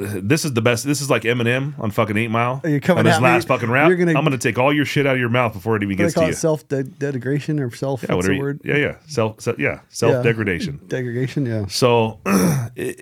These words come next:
Speaker 1: if my group was better at six power, would I start hunting that way because I thought everything would be better? Probably not. I think that the further out that you go when you're trying to see something,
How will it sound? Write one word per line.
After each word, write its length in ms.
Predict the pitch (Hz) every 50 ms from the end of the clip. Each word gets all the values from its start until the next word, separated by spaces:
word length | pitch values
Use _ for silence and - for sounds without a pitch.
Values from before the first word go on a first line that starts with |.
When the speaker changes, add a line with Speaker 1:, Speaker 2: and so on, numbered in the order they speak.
| 139 143 -
Speaker 1:
if 240 | - 143 139 - -
my 160 | 127 123 123
group 280 | 117 113 123 131 127 107
was 140 | 117 110 90
better 240 | 92 104 107 113
at 100 | 113 110
six 180 | - - 113 -
power, 280 | - - 98 117 123 113
would 120 | 104 92
I 100 | 92 92
start 360 | - - - - 101 - -
hunting 360 | - 123 120 107 - 98 90
that 160 | 90 82 71 78
way 160 | 85 85 90
because 240 | 90 - - 90 87
I 80 | 82
thought 200 | 82 - 90 85
everything 300 | 85 82 87 76 85 80 80
would 80 | 80 78
be 40 |
better? 280 | 73 73 82 82 113 123
Probably 340 | - - 80 76 69 76 67
not. 260 | 67 71 85 - - - - _ _ _ - - - - - - -
I 60 | 85 -
think 160 | 107 101 90
that 60 | 95
the 100 | 87 90
further 400 | 87 - 117 110 113 107 107 101
out 200 | 101 104 107 - -
that 60 | 107
you 120 | 98 95
go 240 | 90 87 92 98 101
when 140 | 101 101 92
you're 80 | 90 85
trying 160 | - 104 95
to 80 | 87 87
see 180 | - 101 104
something, 520 | 101 - 104 98 98 104 101 104 110 110